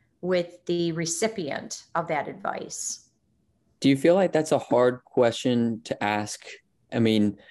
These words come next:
Speaker 2: it's, it's almost like you're asking for the, the mini close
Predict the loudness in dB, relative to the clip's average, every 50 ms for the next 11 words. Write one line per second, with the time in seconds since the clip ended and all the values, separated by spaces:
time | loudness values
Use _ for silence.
0 | -20 _ _ _ _ _ _ 0 2 2 2 0 -2 -8 -8 -10 -12 _ _ _
1 | _ _ _ _ _ _ _ -4 -2 -2 -2 0 2 2 4 6 6 6 4 2
2 | 2 2 2 2 2 2 2 2 4 4 0 0 -2 -2 -2 -2 -2 0 2 2
3 | 4 4 4 2 2 2 2 2 0 -2 -2 0 2 2 2 2 2 0 -2 -2
4 | -2 0 0 2 0 -2 -4 -6 -8 -10 -12 -14